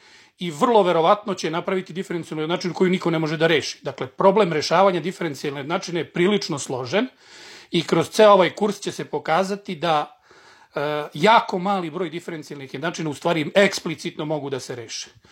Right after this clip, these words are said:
Postoji nešto što ćemo mi takođe da radimo, a to su približne metode, numeričke metode, što je od neke pomoći kad ne može tačno rešenje da se nađe, ali u principu ogroman broj diferencijalnih jednačina ne može da se reši.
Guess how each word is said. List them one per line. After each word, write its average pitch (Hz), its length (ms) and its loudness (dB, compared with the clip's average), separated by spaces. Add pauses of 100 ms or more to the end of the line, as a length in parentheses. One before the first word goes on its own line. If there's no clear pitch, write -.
(280)
Postoji 208 400 4
nešto 190 280 0
što 165 120 -8
ćemo 170 160 -2
mi 175 120 -2
takođe 170 360 0
da 151 100 0
radimo, 165 280 0
a 143 40 -6
to 156 100 -4
su 147 160 -10
približne 156 560 -2
metode, 135 540 -4
numeričke 135 520 -6
metode, 175 500 0 (400)
što - 200 -4
je 156 60 4
od 156 100 2
neke 160 280 0
pomoći 165 420 0
kad 147 200 -4
ne 170 80 -2
može 160 260 -4
tačno 160 340 -2
rešenje 139 360 -12
da 127 100 -14
se - 160 -16
nađe, 208 280 -4
ali 214 120 0
u 202 40 -4
principu 190 560 -6 (580)
ogroman 190 480 4
broj 175 140 -4
diferencijalnih 160 680 -10
jednačina 160 580 -4 (180)
ne 165 160 2
može 151 220 0
da 147 100 -4
se - 140 -6
reši. - 340 -6